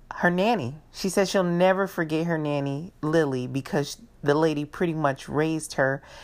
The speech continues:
She says her mom and dad owned a construction company in Peru. They were a very well-off family, and they were always traveling for work, and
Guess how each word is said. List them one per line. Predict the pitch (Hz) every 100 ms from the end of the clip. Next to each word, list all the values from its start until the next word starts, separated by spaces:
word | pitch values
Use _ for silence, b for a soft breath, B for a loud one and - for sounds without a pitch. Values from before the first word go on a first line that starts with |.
| B
She | - 190
says | 180 196 180 180 -
her | 190 180 156
mom | 156 156 165 175
and | 170
dad | 156 147 143 -
owned | 147 143
a | 139
construction | - 147 - - 285 - - 165
company | - 143 - 131 123
in | 143
Peru. | - 151 147 147 139 - B B B
They | 156 196
were | 196 180
a | 170
very | 156 147 165 170 160 156
well-off | 147 - 143 156 151 151 143
family, | - - 202 202 165 131 123 123 - b b b b
and | 165 165
they | 170
were | 160 -
always | 151 160 160 156 151 147 - - _ -
traveling | - 180 170 175 170
for | - 170 165
work, | - 147 165 165 - - - _ _
and | 156 170 156 151 147 147 139